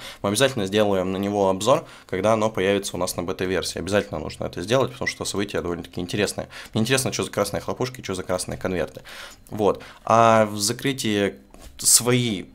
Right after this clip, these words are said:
<laughs> вот свое откладывание ускоров, вы потом гильдию на гильдейской охоте поднимаете в топ, закрываете адские, набиваете кучу очков.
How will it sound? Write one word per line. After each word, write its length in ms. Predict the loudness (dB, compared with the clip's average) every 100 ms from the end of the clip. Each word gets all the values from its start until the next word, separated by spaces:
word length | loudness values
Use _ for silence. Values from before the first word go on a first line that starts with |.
| _
<laughs> 680 | -8 -8 -8 -14 -20 -20 _
вот 220 | -4 -2
свое 560 | 2 2 4 6 6 2 -4
откладывание 960 | -6 -6 -4 6 8 8 4 2 0
ускоров, 560 | 2 0 2 0 0 -4 -8 -20 -4
вы 140 | -2 2
потом 320 | 2 2 2
гильдию 320 | 0 0 0
на 80 | 0
гильдейской 500 | -2 -2 -2 0 -2
охоте 300 | 0 -6 -6
поднимаете 560 | -6 -6 0 0 0
в 80 | -4
топ, 200 | -4 -4
закрываете 460 | -4 0 2 2 2
адские, 300 | 0 -2 -6
набиваете 420 | -4 0 0 -2
кучу 280 | -8 -4 -4
очков. 340 | -4 -2 -2